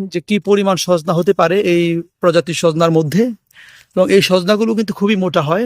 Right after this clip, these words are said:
এবং লম্বা হয়। অনেকে বলে থাকেন যে, "হ্যাঁ, এই ধরনের সজনাগুলো টেস্টি না।"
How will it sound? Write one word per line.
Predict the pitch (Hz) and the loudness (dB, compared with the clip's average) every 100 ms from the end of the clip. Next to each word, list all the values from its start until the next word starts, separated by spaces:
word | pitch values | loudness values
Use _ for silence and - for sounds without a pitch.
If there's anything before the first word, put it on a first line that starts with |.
| 208 | -4
এবং | 170 156 | -4 0
লম্বা | 151 147 135 | 0 2 0
হয়। | 135 147 _ _ _ _ _ _ - - _ | -2 -8 _ _ _ _ _ _ -20 -20 _
অনেকে | 202 220 | 0 2
বলে | 214 226 | 4 4
থাকেন | 254 247 247 | 2 0 2
যে, | 262 | 2
"হ্যাঁ, | 208 233 | 0 -2
এই | 190 226 | -2 -2
ধরনের | 190 202 226 | 0 0 0
সজনাগুলো | - 202 180 190 175 | 0 0 2 0 0
টেস্টি | 185 180 - | 0 0 -2
না।" | 185 | -4